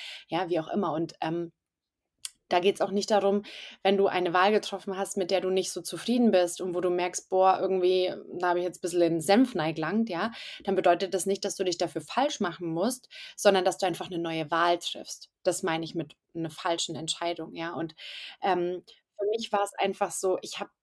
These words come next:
so sehr geglaubt, dass dieses Ende von meiner Festanstellung macht,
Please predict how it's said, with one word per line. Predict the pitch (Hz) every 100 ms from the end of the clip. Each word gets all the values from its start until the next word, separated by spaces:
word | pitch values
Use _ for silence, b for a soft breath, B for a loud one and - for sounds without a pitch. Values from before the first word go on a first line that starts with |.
| _
so | - - 214 240 262
sehr | 202 190 180 175 190 -
geglaubt, | 185 170 180 175 185 190 _ - b b b b -
dass | 175 - - _ _ _ _ _ _ _ _ -
dieses | 196 170 180 175 - - _ _ _ _ _ _ _ _ _
Ende | - 214 262 269 269 269
von | 269 196
meiner | 185 180 180
Festanstellung | - 196 - - 160 - 175 156 156 151 160 - _ _ _ _ _ _ _ _ -
macht, | 185 185 269 277 - -